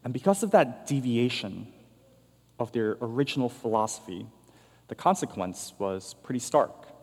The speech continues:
Sales plummeted, Apple was no longer a major contender in the market, innovation literally died out, while bankruptcy was just around the corner. And it was in this dark period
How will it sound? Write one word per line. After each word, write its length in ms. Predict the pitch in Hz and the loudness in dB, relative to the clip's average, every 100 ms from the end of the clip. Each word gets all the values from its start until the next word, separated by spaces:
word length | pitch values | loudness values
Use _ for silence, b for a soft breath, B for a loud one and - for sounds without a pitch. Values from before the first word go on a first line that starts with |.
| - _ | -20 _
Sales 380 | - - 117 113 | -8 0 0 0
plummeted, 560 | - - 139 135 143 143 - - | 0 4 4 4 0 -2 -10 -2
Apple 340 | 120 135 123 | 0 2 2
was 280 | 110 107 104 | 2 0 -2
no 180 | 113 123 | 0 4
longer 400 | 123 117 123 123 | 8 8 8 2
a 100 | 113 | 2
major 320 | 113 123 123 | 2 2 0
contender 580 | 117 117 - 123 127 135 B B B - | -2 -2 0 0 2 0 B B B -4
in 80 | |
the 60 | 107 | 2
market, 380 | 107 110 147 139 - 135 | 2 2 2 0 -2 2
innovation 680 | 127 113 135 - 147 139 | 4 4 2 2 2 4
literally 380 | 120 139 143 135 | 4 4 4 2
died 340 | 117 113 123 120 | 4 6 6 6
out, 400 | 107 113 175 - B B B | 4 4 4 -2 B B B
while 200 | - 110 | 6 6
bankruptcy 600 | 107 139 170 156 - 117 | 8 6 6 2 0 -4
was 180 | 101 104 | -4 -4
just 260 | - 127 - | -2 -2 -2
around 260 | 104 104 | 0 0
the 60 | 101 | -2
corner. 460 | - 135 135 - 117 113 - b b b b b - | -4 -2 -2 -4 -10 -16 -20 b b b b b -2
And 80 | |
it 40 | 123 | 0
was 180 | 123 135 | 2 0
in 80 | |
this 140 | 156 147 | 0 -4
dark 560 | - - - 202 - | -12 -2 2 2 0
period 580 | - 165 160 95 101 - | 0 4 4 4 -2 -6